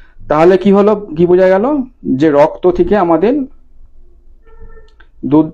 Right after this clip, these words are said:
তৈরি হয় না। হুম, আমরা যে খাবার খাই সেই খাবার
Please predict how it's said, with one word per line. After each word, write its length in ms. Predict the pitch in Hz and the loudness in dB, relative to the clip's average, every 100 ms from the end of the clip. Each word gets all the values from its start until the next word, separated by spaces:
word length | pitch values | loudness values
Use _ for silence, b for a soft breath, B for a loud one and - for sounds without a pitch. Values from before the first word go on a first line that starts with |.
| - | -2
তৈরি 260 | 143 135 | 0 0
হয় 220 | 123 107 117 | 0 -2 -2
না। 120 | - - - - - - _ | -6 -14 -20 -20 -20 -20 _
হুম, 200 | 160 196 151 _ _ b b b b b | -8 -8 -10 _ _ b b b b b
আমরা 280 | 127 139 156 | -4 -2 0
যে 120 | 175 | -2
খাবার 440 | - 123 123 147 | -2 -4 0 -2
খাই 280 | 147 190 247 | -2 -4 -2
সেই 140 | - | -2
খাবার 320 | 165 - 127 | -2 -2 -2